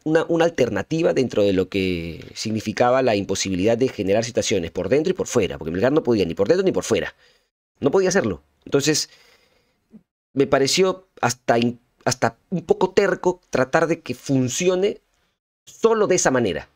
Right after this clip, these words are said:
¿no? Quizás un doble punta antes era, era una posibilidad, porque la U ha sufrido en este campeonato y ha sufrido con Fossati cuando les, le tiran pelotas cruzadas al área, en jugada, en jugada.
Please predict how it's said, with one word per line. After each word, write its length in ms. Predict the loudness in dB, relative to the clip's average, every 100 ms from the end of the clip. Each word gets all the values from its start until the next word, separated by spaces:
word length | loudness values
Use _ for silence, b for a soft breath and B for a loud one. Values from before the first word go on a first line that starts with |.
| _ _ -2
¿no? 240 | -2 -2
Quizás 340 | -4 -2 0 0
un 120 | 2
doble 260 | 2 2
punta 640 | 0 0 0 0 2 2 2
antes 680 | 2 2 0 0 0 -4 -10 -4
era, 580 | 0 2 2 2 0 0
era 220 | 0 2
una 200 | 2 0
posibilidad, 500 | -2 -6 -4 -2 0
porque 240 | 0 -2 2
la 140 | 2
U 220 | 0 -4 _ _ B B B B B -6
ha 100 | -4
sufrido 540 | -2 -4 -2 0 2
en 80 | 2
este 200 | 0 0
campeonato 480 | 0 0 0 2 0
y 80 | -2
ha 40 |
sufrido 440 | -2 -4 0 0
con 140 | 0 -4
Fossati 480 | -2 -2 -2 -4 -8 B B B B B _
cuando 460 | 0 2 2 2 2
les, 320 | 0 0 -2
le 140 | -4 -4
tiran 340 | -2 -2 -2
pelotas 600 | 2 2 2 0 -2 -4 -4
cruzadas 840 | -2 0 0 0 2 -2 -4 -12 _ _ _ _ _ -8
al 160 | 0
área, 460 | 0 0 -2 -6 -6 -2
en 140 | -2
jugada, 640 | 0 0 0 0 -4 -10 _ _ _ 0
en 140 | 0
jugada. 500 | 0 0 2 0 -4